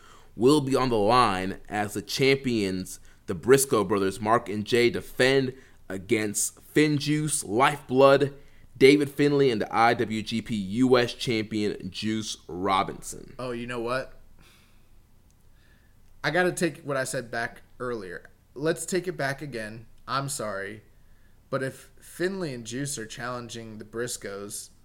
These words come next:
Speaker 2: on this night, then they need to look strong going into the title defense. My original pick was right. Mark Briscoe's losing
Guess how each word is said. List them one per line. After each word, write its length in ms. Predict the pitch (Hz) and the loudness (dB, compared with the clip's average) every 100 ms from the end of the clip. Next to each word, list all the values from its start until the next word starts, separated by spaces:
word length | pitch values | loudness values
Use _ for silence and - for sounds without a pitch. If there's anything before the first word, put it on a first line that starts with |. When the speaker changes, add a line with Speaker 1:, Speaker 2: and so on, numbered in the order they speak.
| - - - 110 | -20 -20 -20 -16
Speaker 2:
on 180 | 110 | -10
this 240 | 110 117 117 | -8 -8 -6
night, 340 | 131 131 - | -6 -8 -10
then 260 | 113 110 107 | -14 -14 -10
they 120 | 117 | -8
need 180 | 127 123 | -8 -8
to 60 | |
look 180 | 120 113 | -8 -8
strong 440 | - - 120 120 113 | -10 -10 -10 -8 -8
going 200 | 110 107 | -10 -10
into 140 | 107 | -14
the 80 | 98 | -14
title 260 | - 113 107 | -10 -8 -8
defense. 480 | - 107 107 - - - | -10 -12 -12 -14 -16 -18
My 260 | 110 143 | -4 -2
original 360 | 151 143 123 123 | 0 -2 -6 -10
pick 300 | 120 131 - | -10 -12 -10
was 200 | 110 143 | -10 -10
right. 280 | 101 95 - - - _ _ | -10 -12 -14 -20 -20 _ _
Mark 360 | 135 147 151 - | -8 -6 -6 -6
Briscoe's 480 | 127 - 110 104 110 | -8 -6 -10 -12 -10
losing 720 | 117 120 113 104 101 101 | -8 -6 -8 -12 -16 -18